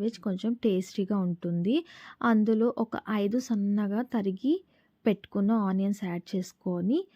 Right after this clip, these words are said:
బాగా మిక్స్ చేసుకోండి. ఆనియన్స్ కొంచెం లైట్ గోల్డెన్ బ్రౌన్ వచ్చేంత వరకు వేయించుకోవాలి.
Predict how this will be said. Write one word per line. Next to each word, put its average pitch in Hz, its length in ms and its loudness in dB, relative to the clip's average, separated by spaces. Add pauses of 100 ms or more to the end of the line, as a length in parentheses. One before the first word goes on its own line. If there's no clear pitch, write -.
(280)
బాగా 196 280 0
మిక్స్ 208 400 -2
చేసుకోండి. 190 800 0 (100)
ఆనియన్స్ 220 480 0
కొంచెం 220 520 0 (400)
లైట్ 220 360 4
గోల్డెన్ 208 500 2
బ్రౌన్ 190 300 2
వచ్చేంత 190 400 -2
వరకు 185 420 -2
వేయించుకోవాలి. 185 1080 -2